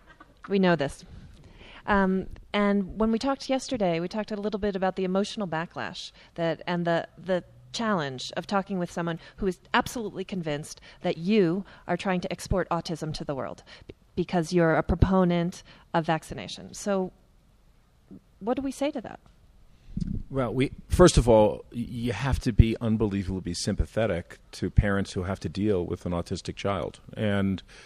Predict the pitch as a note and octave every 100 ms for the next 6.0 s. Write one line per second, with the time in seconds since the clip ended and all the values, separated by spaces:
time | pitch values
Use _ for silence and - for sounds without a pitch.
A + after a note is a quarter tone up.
0 | - - G2 F2 - F#2 A#2 A2+ G#2 G2
1 | - D#3+ C#3 G#2+ G#2 G#2 G2+ - A#2+ -
2 | A2 G#2 - - - - B2+ A#2+ A2+ D3
3 | - G2 D#2+ D2+ D#2 D#2 - - - -
4 | A2+ A#2+ E2+ E2 - - - - - G2
5 | G2 F2 A2 G#2+ A2 A2+ A2+ C#3 G#2 -